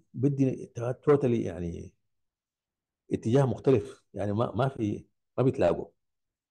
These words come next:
اوكي، يلا انت لو بتنظر للامور من، من، من اتجاه ال-، الكوب المليان، دايمًا بتشوف الحياه الايجابيه، ودايمًا بتبني على الايجابيات وعشان تح-، تعالج المشاكل وتجد حلول المشاكل.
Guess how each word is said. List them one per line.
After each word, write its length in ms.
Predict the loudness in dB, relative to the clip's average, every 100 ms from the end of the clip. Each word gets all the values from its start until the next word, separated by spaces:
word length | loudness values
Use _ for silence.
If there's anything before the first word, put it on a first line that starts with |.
| -20
اوكي، 300 | -6 -4 -2 -2
يلا 260 | -2 0
انت 140 | 2 2
لو 100 | 2
بتنظر 300 | 2 0 2
للامور 480 | 0 0 0 -2 -6 _ _ _ -12
من، 320 | -4 -4 -4
من، 320 | -6 -6 -10 -14 -20 _ _ _ _ -8
من 140 | -4
اتجاه 420 | -2 -2 2 2 2
ال-، 220 | -2 -2
الكوب 560 | -4 -6 -12 -2 0
المليان، 500 | 0 -2 -4 -4 -4 -8 -4
دايمًا 160 | -2 -2
بتشوف 260 | -2 -2
الحياه 260 | -2 -4 -4
الايجابيه، 540 | -4 -4 -6 -6 -10 -10 _ _ _ _ _ _ -4
ودايمًا 300 | 0 2 0
بتبني 340 | 2 0 0
على 360 | -2 0 0 -2 _ -6
الايجابيات 500 | -2 2 2 2 0
وعشان 260 | -2 -6 -8
تح-، 200 | -8 -10
تعالج 380 | -2 0 2
المشاكل 520 | 0 -6 -4 -6 -6 -10
وتجد 280 | -6 -8
حلول 260 | -6 -2 -2
المشاكل. 400 | -2 -10 -12 _